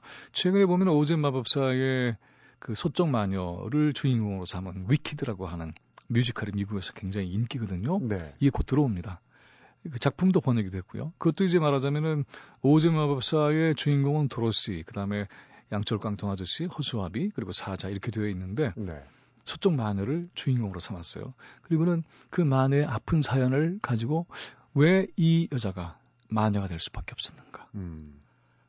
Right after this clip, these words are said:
Speaker 1: 그렇게 얘기를 풀어가요.
Speaker 2: 그러니까요. 그런 게
Speaker 1: 네.
Speaker 2: 재밌고
Speaker 1: 네.
Speaker 2: 줄리아 로버츠가 나오는 영화 백설공주에서도 백설공주의 계모는 정말 나쁜 성격의
Speaker 1: 네,
Speaker 2: 캐릭터거든요.
Speaker 1: 네.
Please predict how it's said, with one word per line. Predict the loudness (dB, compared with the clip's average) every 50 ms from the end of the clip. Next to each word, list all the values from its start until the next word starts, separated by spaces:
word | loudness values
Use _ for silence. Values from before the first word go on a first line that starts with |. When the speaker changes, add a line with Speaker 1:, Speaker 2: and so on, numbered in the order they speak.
| _ _ _
Speaker 1:
그렇게 | -10 -10 -8 -4 -4 -4
얘기를 | -4 -4 -10
풀어가요. | -12 -10 -10 -12 -14 -16 -18 -20 -20 _ _ _ _ _
Speaker 2:
그러니까요. | -2 0 0 0 -4 -6 -10 -12 -4
그런 | -2 2 4 4
게 | 4
Speaker 1:
네. | 4
Speaker 2:
재밌고 | 4 2 2 0 -2 _ -4 -2 -2 -2 -4 -6 -4 -2
Speaker 1:
네. | -2 0 0 -2 -4 -10 _ _ _
Speaker 2:
줄리아 | 2 4 6 8 8
로버츠가 | 8 6 6 4 2 4 4 6
나오는 | 6 6 6 6 6
영화 | 4 4 4 4 4 4 4 4 4 4 2 0 -2
백설공주에서도 | -4 -2 0 0 0 2 2 0 2 0 0 0 0 -4 -4 -2 -4 -4 -4 -8 _ _ -20 -20 -20 _ _ _ _ _ _ _ _ -2
백설공주의 | -2 2 4 2 4 4 4 4 4 2
계모는 | 2 2 2 4 4 4 2 2
정말 | -2 -4 0 2 2 4
나쁜 | 2 0 -2 0 4 4 4 6 4 2 0
성격의 | -2 -2 -4 -2 2 4 4 6 6
Speaker 1:
네, | 4 2
Speaker 2:
캐릭터거든요. | 2 2 2 2 2 0 0 0 -2 -4 -4 -4 -6 -6
Speaker 1:
네. | -6